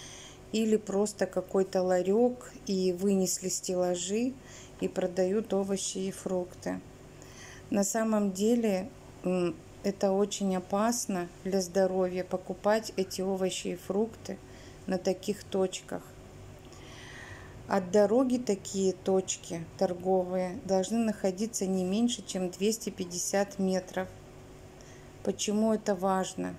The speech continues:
соблюдать? Потому что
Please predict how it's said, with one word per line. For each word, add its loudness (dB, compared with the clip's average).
соблюдать? -2
Потому 2
что 2